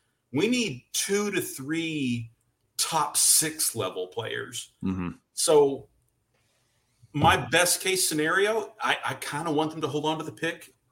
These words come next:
Speaker 1: if they, you know, can land it well, but that's a big question in and of itself. If you can get somebody to be a starter level player out of the box and use other, quote unquote, other resources and other methods to get another,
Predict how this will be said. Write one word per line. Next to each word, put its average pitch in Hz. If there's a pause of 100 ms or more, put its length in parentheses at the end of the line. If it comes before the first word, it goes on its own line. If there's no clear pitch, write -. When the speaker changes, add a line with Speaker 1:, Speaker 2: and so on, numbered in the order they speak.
(180)
Speaker 1:
if 143
they, 135 (260)
you 123
know, 135
can 131
land 123
it 151
well, 143 (160)
but 143
that's 113
a 113
big 123
question 131
in 127
and 143
of 147
itself. 143 (320)
If 120
you 160
can 165
get 117 (480)
somebody 120 (260)
to 104
be 131
a 113
starter 117
level 117
player 120
out 107
of 117
the -
box 95 (360)
and 120
use 123 (120)
other, 127
quote 143
unquote, 131
other 120
resources 123
and 113
other 117
methods 110
to 120
get 120
another, 98